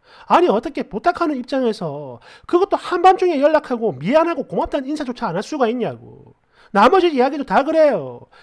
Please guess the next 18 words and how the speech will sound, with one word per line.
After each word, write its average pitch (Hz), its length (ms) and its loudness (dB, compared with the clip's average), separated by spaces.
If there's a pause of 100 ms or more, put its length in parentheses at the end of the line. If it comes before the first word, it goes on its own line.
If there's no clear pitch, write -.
(120)
이건 277 220 -2
기본적인 294 540 -2
예의가 330 320 2
없고 220 180 -4
무례한 269 420 0
거라고. 127 560 -10 (300)
보통 359 280 2
사람들은 262 460 0
저런 285 220 0
걸 302 120 0
보고 226 480 -2
"못 151 300 0
배워 339 200 0
처먹었다, 208 1040 -2 (280)
가정교육 233 720 0
부재다, 294 580 -2 (420)
인성이 294 480 0
썩었다" 381 720 0